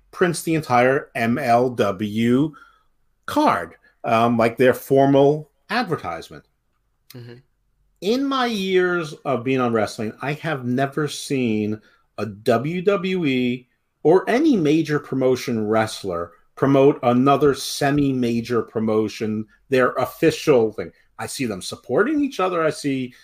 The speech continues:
Speaker 1: you know, saying, "Love you, Liv," or, "Ruby, we're so proud of you," or this, but I never see them going, you know, "Make sure to support Ruby Soho at Full Gear," and printing the, the Full Gear official poster.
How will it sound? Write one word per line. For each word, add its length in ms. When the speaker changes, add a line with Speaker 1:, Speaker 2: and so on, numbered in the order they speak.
Speaker 1:
you 80
know, 120
saying, 280
"Love 280
you, 80
Liv," 440
or, 140
"Ruby, 340
we're 120
so 180
proud 360
of 80
you," 140
or 80
this, 180
but 100
I 60
never 240
see 160
them 140
going, 320
you 100
know, 280
"Make 200
sure 200
to 140
support 500
Ruby 260
Soho 460
at 80
Full 220
Gear," 300
and 220
printing 380
the, 260
the 540
Full 260
Gear 320
official 500
poster. 480